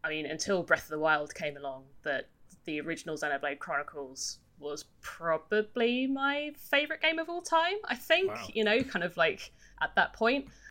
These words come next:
Speaker 1: It's, yeah, it's definitely, like, you know, I think Breath of the Wild would, would now be, I would say that's now my favourite game ever, but Xenoblade is, yeah, pretty, pretty close second.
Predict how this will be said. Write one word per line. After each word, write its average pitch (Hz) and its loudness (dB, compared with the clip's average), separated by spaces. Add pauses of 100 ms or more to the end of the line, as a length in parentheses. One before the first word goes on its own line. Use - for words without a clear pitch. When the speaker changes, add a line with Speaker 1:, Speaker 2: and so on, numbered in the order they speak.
(100)
Speaker 1:
It's, - -2
yeah, 160 4
it's 175 -4
definitely, 180 4
like, 143 -4 (160)
you 160 -14
know, 139 -6
I 143 -4
think 170 -10
Breath 175 0
of - -18
the 156 -10
Wild 151 -4
would, 147 -14 (100)
would 156 -10
now 151 0
be, 143 -8 (260)
I 156 -8
would 147 -8
say 160 -2
that's 151 0
now 151 -4
my 147 -10
favourite 143 -4
game 139 -8
ever, 135 -8 (460)
but 131 -6
Xenoblade 143 -2
is, - -4 (580)
yeah, 151 -4
pretty, 147 -2 (120)
pretty 165 -2
close 151 0
second. 135 -4